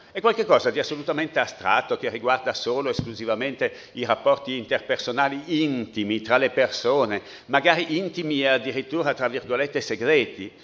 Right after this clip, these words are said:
Eh, oppure è un, eh, punto, eh, di riferimento per cercare di organizzare diversamente il nostro vivere insieme sociale?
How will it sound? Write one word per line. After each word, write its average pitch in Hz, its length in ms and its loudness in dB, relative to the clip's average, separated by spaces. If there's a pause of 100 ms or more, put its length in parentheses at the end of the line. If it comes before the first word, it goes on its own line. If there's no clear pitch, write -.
(460)
Eh, 120 260 -4 (180)
oppure 220 560 -2
è 131 240 2
un, 123 300 -6
eh, 107 560 -2 (400)
punto, 151 760 0
eh, 120 120 -4
di 139 140 -4
riferimento 139 920 -4
per 127 260 -2
cercare 131 720 0
di 127 220 -8 (220)
organizzare 131 1160 2 (200)
diversamente 131 1120 0
il 123 300 -2
nostro 131 540 0
vivere 135 380 0
insieme 131 840 0
sociale? 78 840 -2